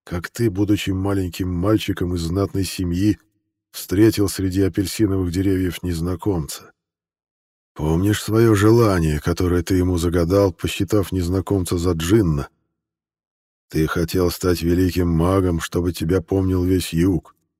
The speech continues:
Тогда мой брат, Харинф, повелитель бурь, сжалился над тобой, ибо ты носил большую силу.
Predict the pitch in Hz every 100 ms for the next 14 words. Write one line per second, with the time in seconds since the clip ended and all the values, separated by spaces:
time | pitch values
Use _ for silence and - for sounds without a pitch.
0 | _ _ _ _ _ _ _ - 71 71
1 | 85 95 95 78 82 107 117 - - _
2 | - 85 87 107 92 - 92 98 104 98
3 | 90 78 107 90 - - 73 76 101 104
4 | 82 - 78 78 - 78 76 - _ _
5 | _ _ _ _ 78 80 82 92 90 -
6 | 90 90 90 104 95 90 - 101 90 78